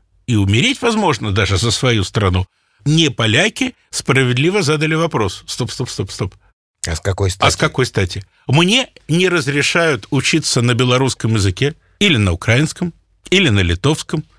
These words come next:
Speaker 1: а я буду за эту страну умирать? Нет уж, извините». Соответственно, в чем была сила Республики Беларусь? В те же годы вот празднуется как раз столетие армии, и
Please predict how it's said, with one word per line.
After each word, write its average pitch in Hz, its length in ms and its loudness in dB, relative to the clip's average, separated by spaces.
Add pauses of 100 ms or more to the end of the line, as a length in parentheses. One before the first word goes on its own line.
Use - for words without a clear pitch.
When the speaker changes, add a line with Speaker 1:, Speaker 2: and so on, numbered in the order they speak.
(140)
Speaker 1:
а 156 120 4
я 180 140 2
буду 196 220 -2
за 196 100 2
эту 202 160 -2
страну 208 340 0
умирать? - 420 -4 (200)
Нет 98 180 4
уж, 127 160 -2
извините». 120 520 0 (460)
Соответственно, 185 680 0 (240)
в - 80 -4
чем 139 180 2
была 127 360 2 (120)
сила 104 680 0
Республики 113 540 -2
Беларусь? 208 460 0 (320)
В - 100 -14
те 185 140 2
же 160 120 2
годы 151 260 0
вот 143 140 -2
празднуется 135 500 0
как 120 180 -4
раз 131 160 0
столетие 127 600 -2 (100)
армии, 123 480 2 (340)
и 110 360 2